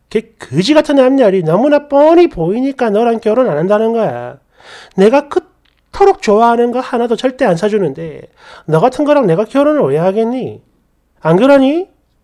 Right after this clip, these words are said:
뒤에 후기 있습니다. 댓글 일 번. "야, 제목 보고 나는 써니 욕하려고 들어온 건데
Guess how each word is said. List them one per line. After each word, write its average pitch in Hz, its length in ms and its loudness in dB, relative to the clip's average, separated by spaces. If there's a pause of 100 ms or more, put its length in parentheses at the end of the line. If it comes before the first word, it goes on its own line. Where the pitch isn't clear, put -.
(1120)
뒤에 160 140 -2
후기 170 240 -6
있습니다. 160 500 -8 (1040)
댓글 185 260 -4
일 202 60 0
번. 190 240 -6 (520)
"야, 220 380 6
제목 277 380 2
보고 196 440 2
나는 233 280 2
써니 320 360 2
욕하려고 262 480 0
들어온 208 400 0
건데 185 340 -2